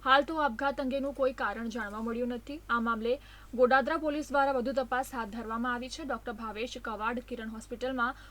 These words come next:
હોમિયોપેથિક ડોક્ટર તરીકે ફરજ બજાવતો હતો. સુસાઇડ નોટ ડોક્ટર ભાવેશે પોતાની પત્નીને સંબોધીને લખ્યો હોવાનું જાણવા મળ્યું છે. પોલીસે મૃતદેહ પાસેથી એક પેજ જપ્ત કર્યું હતું, જેના પર ડોક્ટરે પોતાની પત્ની ધારાનું ચિત્ર બનાવ્યું હતું અને એની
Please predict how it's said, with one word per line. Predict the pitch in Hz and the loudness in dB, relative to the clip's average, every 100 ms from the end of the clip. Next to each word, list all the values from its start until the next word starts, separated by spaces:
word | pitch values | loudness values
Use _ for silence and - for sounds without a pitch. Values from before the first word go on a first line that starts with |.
| - | -2
હોમિયોપેથિક | 247 269 320 320 254 302 | 2 2 0 0 -2 -4
ડોક્ટર | 247 208 - | -4 -4 -6
તરીકે | 220 233 226 285 | -6 -4 -4 -4
ફરજ | 247 214 226 | -4 -6 -8
બજાવતો | 214 196 190 196 | -10 -10 -12 -12
હતો. | 196 - - - - - | -14 -16 -16 -18 -20 -8
સુસાઇડ | - 285 320 320 | -4 0 0 0
નોટ | 302 311 294 - 233 | -2 -2 -4 -4 -4
ડોક્ટર | 285 - 269 | -2 -2 -2
ભાવેશે | 240 220 233 254 269 | -2 -2 -2 -2 -4
પોતાની | 277 233 208 247 233 | -4 -4 -4 -4 -4
પત્નીને | 254 214 - 262 247 226 | -4 -6 -4 -2 -2 -6
સંબોધીને | - 220 214 214 262 | -8 -6 -4 -4 -4
લખ્યો | 220 202 254 | -4 -8 -6
હોવાનું | 247 233 233 233 | -6 -4 -4 -4
જાણવા | 233 202 233 | -6 -6 -4
મળ્યું | 254 262 277 | -4 -4 -8
છે. | 330 311 | -12 -8
પોલીસે | 254 226 226 | -6 -6 -6
મૃતદેહ | 226 220 233 226 240 | -6 -6 -4 -4 -4
પાસેથી | 226 220 214 254 262 - - - | -6 -10 -12 -12 -12 -14 -18 -2
એક | 254 247 233 | 0 0 -6
પેજ | 269 294 - 202 | -4 -4 -6 -8
જપ્ત | 233 - | -8 -8
કર્યું | - 196 202 | -10 -8 -10
હતું, | 208 247 294 - | -12 -12 -14 -8
જેના | 240 247 | -4 -4
પર | 240 254 285 - - | -4 -6 -8 -16 -6
ડોક્ટરે | 233 240 - 285 311 | -4 -2 0 0 -2
પોતાની | 294 240 269 254 | -4 -4 -2 -4
પત્ની | 247 208 233 247 | -6 -8 -6 -6
ધારાનું | 196 208 208 240 254 | -6 -6 -6 -4 -4
ચિત્ર | - 220 220 | -6 -8 -8
બનાવ્યું | 202 190 185 196 | -10 -10 -10 -10
હતું | 196 285 294 | -12 -12 -10
અને | 214 | -8
એની | 208 208 220 | -8 -8 -10